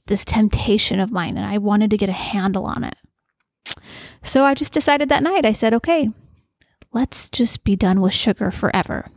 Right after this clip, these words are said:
Like, my brain said that. And I was like, "What?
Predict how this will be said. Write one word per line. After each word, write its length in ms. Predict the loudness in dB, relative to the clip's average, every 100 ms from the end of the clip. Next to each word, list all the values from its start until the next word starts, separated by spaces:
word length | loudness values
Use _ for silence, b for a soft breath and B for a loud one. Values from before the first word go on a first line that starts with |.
| _ _ _ _ _ _ _ _ -20 _ _ _ _ _ _ _ _ _ 0
Like, 140 | 2
my 120 | 2
brain 280 | 4 4 2
said 220 | 0 -2
that. 180 | -2 -4 _ _ _ -4
And 100 | 0
I 80 |
was 140 | 0 -2
like, 160 | -6
"What? 500 | -6 -8 -8 -10 -12